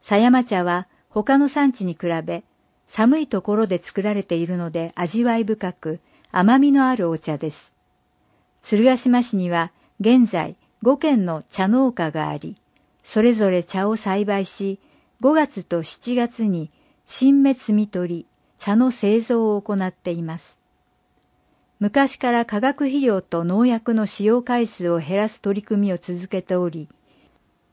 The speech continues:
現在は特別栽培農産物の認定を受けるに至っています。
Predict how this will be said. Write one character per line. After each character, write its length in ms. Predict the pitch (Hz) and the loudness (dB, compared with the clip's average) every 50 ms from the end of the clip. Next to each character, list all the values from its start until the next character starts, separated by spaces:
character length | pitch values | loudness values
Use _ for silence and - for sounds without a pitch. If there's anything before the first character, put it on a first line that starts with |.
| _ 208 | _ 0
現 300 | 214 269 311 311 294 - | 2 2 4 2 0 -2
在 220 | 220 190 185 185 | -2 -2 -2 -2
は 280 | 170 170 165 165 185 - _ _ _ _ | -2 -2 -4 -4 -6 -8 _ _ _ _
特 240 | - 220 220 226 294 | -6 -6 -4 -2 0
別 180 | 277 302 294 302 | 0 0 0 0
栽 320 | - - 277 277 285 262 | -4 -4 -2 0 0 0
培 220 | 220 202 185 180 185 | 0 -2 -2 -2 -2
農 200 | 196 214 247 262 | -2 -2 -2 -2
産 280 | - - 269 277 254 226 | -2 -2 -2 0 0 -2
物 220 | 202 - - 185 | -2 -4 -6 -6
の 260 | 175 170 170 - - - | -4 -4 -4 -4 -6 -4
認 260 | 208 202 240 262 277 269 | 0 2 2 2 2 2
定 260 | - 269 262 262 247 | 2 2 4 4 4
を 140 | 233 226 - | 4 2 0
受 320 | 214 196 202 - 269 277 | -2 -2 0 2 2 2
け 60 | 247 | 2
る 100 | 226 185 | 0 -2
に 100 | 175 175 | -4 -4
至 200 | 165 - - 220 | -6 -6 -6 -6
っ 40 | 247 | -6
て 200 | - _ - 175 | -6 _ -6 -4
い 120 | 165 165 | -4 -4
ま 160 | 151 143 147 151 | -6 -8 -8 -10
す。 260 | - - - - | -12 -16 -20 -20